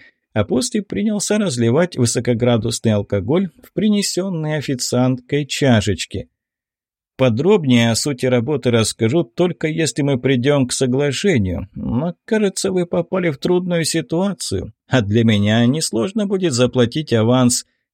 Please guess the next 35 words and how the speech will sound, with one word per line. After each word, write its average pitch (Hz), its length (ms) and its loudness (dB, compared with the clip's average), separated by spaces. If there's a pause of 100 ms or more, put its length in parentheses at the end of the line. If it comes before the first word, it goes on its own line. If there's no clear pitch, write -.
(120)
Пять 233 360 0
тебе, 127 400 0
по 208 140 -4
две 123 200 4
парням, 127 640 0
одну 120 580 0
вашему 113 580 -2
слабому 135 580 0
звену. 127 520 2 (220)
В - 80 -20
конце 117 380 2
концов, 113 540 0
поклажу 110 520 2
носить 127 480 0
тоже 190 320 2
кто-то 131 400 0
должен. 120 500 2 (460)
По 143 140 2
итогам 214 380 2
дела 196 240 2
получите 165 640 0
вдвое 151 640 2
больше. 147 640 0 (180)
Ну 123 380 2
или 143 180 0
возьмёте 107 480 0
себе 120 320 0
половину 113 460 2
добычи, 110 480 0
тут - 200 -6
уж 160 200 0
смотря 117 400 0
насколько 131 640 -2
нам 123 300 2
повезёт. 131 680 2